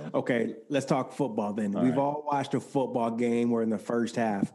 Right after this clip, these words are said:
Speaker 1: a team comes out and they're just killing it.
Speaker 2: Mm-hmm.
Speaker 1: Let's say at halftime, they're up thirty to zero. Like, they're, they're killing it. Then, as you know, Brian, something happens. They come out the second half, and next thing you know, it's the fourth quarter. They were up thirty to zero at halftime.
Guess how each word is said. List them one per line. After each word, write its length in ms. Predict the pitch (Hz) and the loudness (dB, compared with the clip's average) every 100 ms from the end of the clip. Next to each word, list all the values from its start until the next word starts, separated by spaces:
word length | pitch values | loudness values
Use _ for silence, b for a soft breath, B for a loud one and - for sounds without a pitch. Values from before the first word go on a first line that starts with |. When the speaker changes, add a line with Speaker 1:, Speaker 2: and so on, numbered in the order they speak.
| B B B B | B B B B
Speaker 1:
a 80 | 113 | -6
team 320 | - 131 127 | 0 2 4
comes 320 | 117 117 107 110 | 2 2 4 2
out 300 | 104 92 - | 0 -4 -4
and 100 | 104 | -2
they're 80 | 110 | 0
just 180 | 101 - | -2 -2
killing 340 | 117 104 98 | 0 2 0
it. 180 | 98 - _ - | -4 -10 _ -6
Speaker 2:
Mm-hmm. 200 | - 92 - _ _ _ _ | -2 -2 -4 _ _ _ _
Speaker 1:
Let's 140 | 120 117 | -2 2
say 180 | 143 135 | 2 2
at 60 | |
halftime, 480 | 117 120 120 123 113 | 2 0 0 2 2
they're 120 | 113 | 4
up 160 | 110 - | 2 2
thirty 240 | 120 113 | 2 2
to 100 | 107 | 0
zero. 440 | 98 107 101 - - _ _ | 0 -2 -4 -10 -18 _ _
Like, 240 | 117 113 110 | -4 -2 -2
they're, 100 | 120 | -2
they're 160 | 127 | -2
killing 320 | - 131 113 | 0 2 2
it. 300 | 98 98 - b b b b - | -2 -8 -18 b b b b 0
Then, 180 | 151 156 | 2 4
as 200 | 156 156 | 4 4
you 80 | |
know, 180 | 156 160 | 4 4
Brian, 320 | 139 131 131 | 2 2 2
something 280 | 127 147 160 | 2 2 2
happens. 580 | 151 160 160 139 110 - _ _ _ _ - | 2 2 2 0 0 -8 _ _ _ _ -4
They 100 | 123 | 0
come 220 | 156 151 | 2 2
out 180 | 147 139 | 2 -2
the 60 | |
second 340 | - 151 135 139 | 0 0 2 2
half, 220 | 143 131 | 2 2
and 100 | 131 | 0
next 160 | 139 | 2
thing 120 | 151 147 | 2 2
you 120 | 143 | 4
know, 200 | 139 139 | 2 2
it's 100 | 123 | 0
the 100 | 123 | -2
fourth 380 | - 151 160 160 | 0 0 0 0
quarter. 360 | 139 120 120 | 2 2 2
They 160 | 110 135 | 2 2
were 160 | 160 | 2
up 320 | 123 139 - - | 0 -4 -4 0
thirty 320 | 147 160 170 | 2 2 2
to 160 | 151 | 0
zero 360 | 120 143 135 120 | 2 4 4 2
at 60 | 113 | 2
halftime. 640 | 123 113 110 101 92 | 0 0 0 0 0